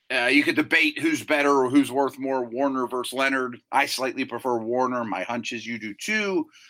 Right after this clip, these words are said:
but that's no knock on Leonard at all. I mean, they're great young every down linebackers that are highly successful that fit the league perfectly right now.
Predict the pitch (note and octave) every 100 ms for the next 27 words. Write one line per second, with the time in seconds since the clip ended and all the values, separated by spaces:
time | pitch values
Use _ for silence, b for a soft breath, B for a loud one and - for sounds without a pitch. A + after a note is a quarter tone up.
0 | b - D#3+ D#3+ D#3+ - C#3+ C#3 B2+ C3+
1 | C#3 C3+ B2+ B2+ B2 A#2+ A#2 A#2 A#2 A#2
2 | G#2+ A2+ A#2 A#2 A2 A2 G#2 C3 C3+ B2+
3 | C3 B2+ A#2+ A2+ B2 A#2+ A#2+ A#2 A2+ A#2
4 | A2+ A2 A2 A#2+ G#2 A2+ G#2 G#2+ A2+ A2+
5 | A2 G2+ B2+ A2 - A#2 G#2 A2 A#2 A2+
6 | A#2+ A2 A2+ A2 G2 - B2+ - A#2 A#2
7 | G#2+ A2 G#2+ A2+ A2 A2